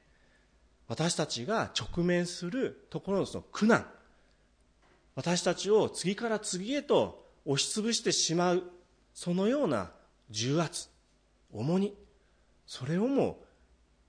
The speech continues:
喜びとする、誇りとする、それが希望に至るっていうふうに告白できるほどの平和であり、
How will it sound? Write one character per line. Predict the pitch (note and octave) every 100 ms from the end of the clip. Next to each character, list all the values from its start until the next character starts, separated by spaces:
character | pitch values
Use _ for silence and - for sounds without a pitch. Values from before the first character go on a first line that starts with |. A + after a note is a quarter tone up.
| _ _ -
喜 | F#2+ B2+ F3+
び | F#3 A3+
と | F#3
す | -
る、 | F#2+ - _ _ _ _ _
誇 | B2+ - G#3 A#3+
り |
と | A#3
す | F#3 -
る、 | - - _ _ _
そ | - D#3
れ | F#3+
が | F#3+
希 | -
望 | E3 B3+ C4
に | A3+
至 | - C#4
る | C#4+
っ |
て | -
い | F#3
う |
ふ | -
う |
に | D3
告 | - D#3 -
白 | C4+ C#4
で | C#4 C#4
き | F4
る | E4+
ほ | -
ど | A#3 F4+
の | C4+ G2 - - - - - - - - - - _ _ _ _ -
平 | A2+ F#2+
和 | F2
で | F2+
あ | A2
り、 | E3+